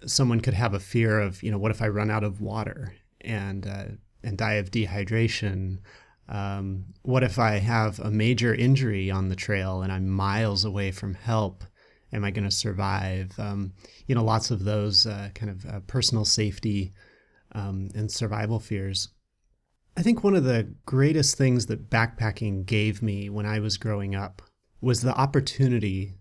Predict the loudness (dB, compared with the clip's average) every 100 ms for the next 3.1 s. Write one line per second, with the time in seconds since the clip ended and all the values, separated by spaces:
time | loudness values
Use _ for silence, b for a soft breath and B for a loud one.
0 | -12 -8 -8 2 2 4 2 -2 -8 _
1 | _ 0 2 2 2 -2 -2 -2 -2 0
2 | 0 0 0 _ _ _ _ _ 2 4
3 | 2